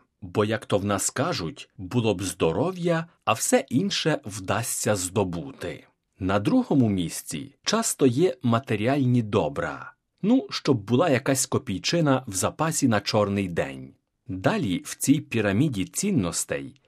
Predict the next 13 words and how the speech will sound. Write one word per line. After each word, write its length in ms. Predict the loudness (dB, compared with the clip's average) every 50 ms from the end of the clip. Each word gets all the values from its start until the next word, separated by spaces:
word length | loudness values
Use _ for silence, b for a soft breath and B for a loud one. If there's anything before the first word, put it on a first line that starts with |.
| _
є, 220 | -6 -2 -2 -2 -2
без 220 | 0 0 0 0
сумніву, 580 | 0 0 2 4 4 4 4 2 0 -2 -4 -6
влада, 680 | -6 -6 -4 -2 -2 -2 -2 -2 -2 -2 -4 -4 -6 _ _ _ _ _
а 100 | -4 -2
також 440 | 0 -2 0 2 2 2 2 0 -2 -2
одне 440 | -2 -2 2 2 2 2 2 0 -2
із 240 | -4 -2 -2 -4 -4
перших 600 | -2 -2 -2 0 0 -2 -2 -2 -2 -2 0 2
місць 480 | 2 2 2 0 -4 -6 -8 -14 -20 _ -8
займають 800 | -6 -2 0 0 2 2 2 0 0 0 -2 -2 -2 -4 -8 -14 _ _
тілесні 600 | -4 -2 0 2 2 0 0 -2 -2 -2 -4 -4
приємності. 1080 | -4 -4 -4 -2 -2 -2 -2 -4 -4 -6 -8 -10 -6 -4 -4 -4 -4 -6 -10 -14 -14